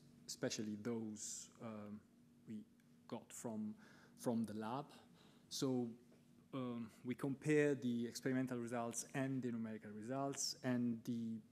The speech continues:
um, the behavior, the average behavior, the average experimental behavior, behavior was matched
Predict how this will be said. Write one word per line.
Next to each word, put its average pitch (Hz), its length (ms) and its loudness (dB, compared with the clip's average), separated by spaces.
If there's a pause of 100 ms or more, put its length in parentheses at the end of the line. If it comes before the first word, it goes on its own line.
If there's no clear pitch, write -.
(140)
um, 117 380 -4 (1300)
the 123 160 -2
behavior, 131 580 2
the 127 200 2
average 139 380 4
behavior, 120 460 0 (120)
the 107 80 -6
average 127 400 -2
experimental 127 540 0
behavior, 107 560 -4 (420)
behavior 117 460 0
was 107 260 -4
matched - 580 0